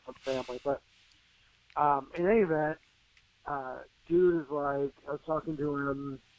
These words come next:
uh, maybe last year, and he's like, "Oh, I'm moving to Florida. Oh, I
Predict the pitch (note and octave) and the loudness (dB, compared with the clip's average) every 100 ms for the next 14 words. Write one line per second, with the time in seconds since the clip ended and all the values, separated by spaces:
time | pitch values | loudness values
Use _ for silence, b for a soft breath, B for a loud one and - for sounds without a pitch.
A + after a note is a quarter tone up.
0 | _ _ - B2+ A#2+ C3+ C3 B2+ C3 A#2+ | _ _ -8 -4 -2 2 2 2 0 -2
1 | D3 D3+ D3+ C3+ - b b b b - | 2 4 4 0 -12 b b b b -6
2 | D3+ C#3+ C#3+ C#3+ D#3 G3 A#3 G3+ F3 A3 | -2 2 4 4 4 4 6 6 6 4
3 | G3 F3 F3+ F#3+ G#3 G#3 G#3 G3+ F#3 - | 2 -2 6 8 10 10 8 6 -2 -2
4 | F3+ D#3+ | 0 0